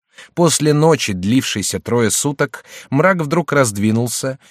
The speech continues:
и святой муж увидел на горизонте берег, блестящие алмазы.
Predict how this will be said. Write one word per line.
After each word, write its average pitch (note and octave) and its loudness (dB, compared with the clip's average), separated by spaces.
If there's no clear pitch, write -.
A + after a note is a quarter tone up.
и G#2+ -8
святой G2+ -2
муж A2+ 0
увидел A2 2
на G2 0
горизонте F#2+ -2
берег, A#2+ -2
блестящие G2 -6
алмазы. A#2+ -4